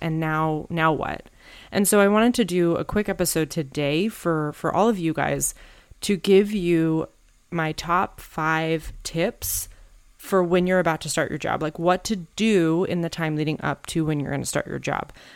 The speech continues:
I get, I've had this question a lot. I know some of you are already in the mix, and so maybe this episode won't be as helpful for you, but it will also be helpful if you're transitioning to a new position, because this is always gonna be something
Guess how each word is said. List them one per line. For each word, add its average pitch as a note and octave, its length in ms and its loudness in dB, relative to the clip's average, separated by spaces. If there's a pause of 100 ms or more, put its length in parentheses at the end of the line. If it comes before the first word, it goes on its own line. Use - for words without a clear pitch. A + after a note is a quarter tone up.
I F3 120 0
get, F3 420 0
I've F3 240 0
had F#3 240 0
this A3 160 0
question G3 320 -2
a E3 80 0
lot. D3+ 380 2
I F3 80 0
know G#3 120 4
some B3+ 180 4
of B3 100 4
you A#3 140 2
are - 120 0
already F#3 420 0
in G#3+ 180 2
the A#3+ 60 4
mix, A#3+ 440 -2 (340)
and F#3+ 140 -4
so G3+ 80 0
maybe G3 220 4
this F#3+ 180 -2
episode F3+ 500 -2 (100)
won't D#3+ 340 -4
be F3 200 0
as E3+ 140 -2
helpful E3 320 -2
for D#3+ 180 -4
you, B3 380 2 (720)
but G#3 100 6
it G#3 100 4
will A3 200 4
also C4+ 280 0
be A3+ 120 -2
helpful G#3+ 380 -2
if G#3 140 -2
you're G#3 120 0
transitioning A3 640 -2
to A#3+ 140 0
a A#3+ 40 2
new A#3 160 4
position, D#3+ 480 2
because E3+ 260 -8
this E3+ 180 -8
is E3+ 80 -8
always G3 280 0
gonna F3+ 200 -4
be D3+ 100 -4
something D3 540 -6